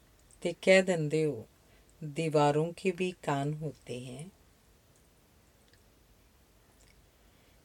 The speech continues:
ਮੈਂ ਦੀਵਾ ਬਣਨਾ ਚਾਹਾਂਗਾ, ਬੱਲਬ ਨਹੀਂ। ਇੱਕ ਦੀਵਾ ਹੋਰ ਦੀਵੇ ਨੂੰ ਜਗਾ ਸਕਦਾ ਹੈ, ਬੱਲਬ ਨਹੀਂ। ਸਭ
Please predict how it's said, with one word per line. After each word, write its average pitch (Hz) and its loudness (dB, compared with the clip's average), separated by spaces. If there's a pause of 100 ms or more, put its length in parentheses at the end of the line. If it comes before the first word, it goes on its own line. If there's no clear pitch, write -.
(140)
ਮੈਂ 202 6
ਦੀਵਾ 185 4
ਬਣਨਾ 160 4
ਚਾਹਾਂਗਾ, 143 -4 (480)
ਬੱਲਬ 156 4
ਨਹੀਂ। 156 -4 (960)
ਇੱਕ 262 2
ਦੀਵਾ 185 4
ਹੋਰ 165 4
ਦੀਵੇ 156 0
ਨੂੰ 151 0
ਜਗਾ 143 0
ਸਕਦਾ 131 -8
ਹੈ, 120 -10 (680)
ਬੱਲਬ 147 -2
ਨਹੀਂ। 160 -6 (4000)
ਸਭ - 6